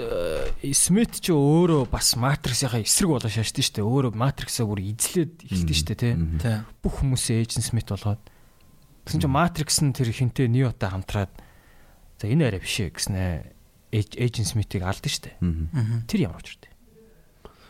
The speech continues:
Speaker 2: Оо, миний юугаар
Speaker 3: Тэр
Speaker 2: бол энэ
Speaker 1: Мм.
Speaker 3: За, хариул, хариул.
Speaker 2: Ингээ яг нь дараа нь яг хөө тэр системийн эсрэг зогсож ил гэсэн л.
Speaker 1: Смит үү?
Speaker 2: Смит.
Speaker 1: Смит ч бүр системийг ингээ шал өөр болгоод,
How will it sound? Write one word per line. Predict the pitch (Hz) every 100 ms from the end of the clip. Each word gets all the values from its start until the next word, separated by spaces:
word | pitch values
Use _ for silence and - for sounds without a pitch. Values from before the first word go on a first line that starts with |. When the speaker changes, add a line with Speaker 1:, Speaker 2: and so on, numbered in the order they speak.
| -
Speaker 2:
Оо, | 82
миний | 78 85 135 170 90 50 101
юугаар | 117 113 101
Speaker 3:
Тэр | 175
Speaker 2:
бол | 104
энэ | - - - - - - - -
Speaker 1:
Мм. | 107 101 - - -
Speaker 3:
За, | - 110 - - - -
хариул, | - 160
хариул. | - - -
Speaker 2:
Ингээ | 95
яг | 104 104
нь | 87 58 - _ -
дараа | 98 113 139
нь | 113
яг | 101
хөө | 95
тэр | 113 85 - -
системийн | - - - 151 117
эсрэг | 87 127 -
зогсож | - - -
ил | 147
гэсэн | - - -
л. | - - - - - - -
Speaker 1:
Смит | - - 151 165 165
үү? | 156 156 - _ _ - - -
Speaker 2:
Смит. | - 160 165 - - _ _ _ _ -
Speaker 1:
Смит | 190 220
ч | -
бүр | 147
системийг | 117 117 - 196 180 147 123
ингээ | 110 104
шал | - 131 113
өөр | 156 123
болгоод, | - 92